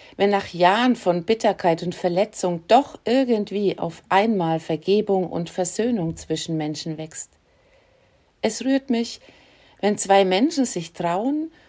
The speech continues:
und einander Vertrauen und Fürsorge versprechen. Gottes Geist stößt solches und vieles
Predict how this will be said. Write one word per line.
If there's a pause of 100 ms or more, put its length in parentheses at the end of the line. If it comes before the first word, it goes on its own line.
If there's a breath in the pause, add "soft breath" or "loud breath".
(220 soft breath)
und
einander
Vertrauen
und
Fürsorge
versprechen. (1400)
Gottes
Geist
stößt
solches (400 loud breath)
und
vieles